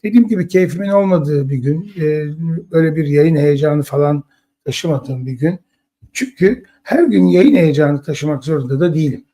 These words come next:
Her gün, e, insanlara bir şey anlatmak zorunda da değilim. Evet, profesyoneliz ama Türkiye'de çok ağır yük taşıyoruz.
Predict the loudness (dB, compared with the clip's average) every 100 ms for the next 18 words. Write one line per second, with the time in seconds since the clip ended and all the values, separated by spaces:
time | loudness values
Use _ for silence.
0 | _ _ _ _ -14 -12 0 2 4 0
1 | 0 -2 -2 -2 -2 -4 -2 -2 -2 -4
2 | -4 -2 -2 -2 -6 -6 -4 -2 -2 -2
3 | 0 2 0 -4 _ _ 0 0 0 2
4 | 4 2 -2 _ _ -4 -2 -4 -4 -2
5 | -2 -2 -6 -2 -2 -2 -6 -4 -4 -2
6 | -4 0 2 2 2 -2 -6 -10 _ _
7 | _ _ -6 -6 -8 -8 -10 -16